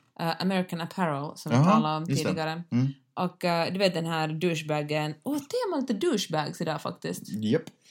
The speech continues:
Speaker 1: Eh, Dove Charney som, eh, som då har, eh, s-, s-, alltså som är grundaren och,
Speaker 2: Ja.
Speaker 1: och, och, eh, blowjob-mottagaren i, eh, företaget. Hur, eh,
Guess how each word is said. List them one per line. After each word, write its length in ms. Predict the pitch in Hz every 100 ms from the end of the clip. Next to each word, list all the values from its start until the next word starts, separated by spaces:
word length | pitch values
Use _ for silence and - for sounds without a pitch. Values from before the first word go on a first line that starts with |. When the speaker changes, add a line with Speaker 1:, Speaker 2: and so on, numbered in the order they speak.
| - _ _ -
Speaker 1:
Eh, 640 | 202 190 185 185 180 180
Dove 380 | 180 240 196 185
Charney 360 | 180 226 170 151
som, 420 | - 156 151 151
eh, 260 | 156 156 151 175 175 _ _
som 300 | - - 160
då 60 | 151 147
har, 500 | 175 175 156 156 156
eh, 140 | 160 165 90 - - _ _ _
s-, 240 | - - - _
s-, 120 | -
alltså 180 | - 185
som 180 | 180 170
är 160 | 165
grundaren 540 | 165 196 185 156 151 151
och, 100 | 156
Speaker 2:
Ja. 140 | 139 175 156 160 - - - - _
Speaker 1:
och, 100 | -
och, 220 | 165 -
eh, 380 | 170 160 156 151 156 156 -
blowjob-mottagaren 1600 | - 170 180 156 156 147 147 156 151 - 139 139 147 143 156 170 -
i, 380 | - 151 147 151
eh, 60 | 156
företaget. 640 | 156 156 151 151 160 175 170 - _ - - _ _ _ -
Hur, 280 | 202 190
eh, 440 | 185 175 170 170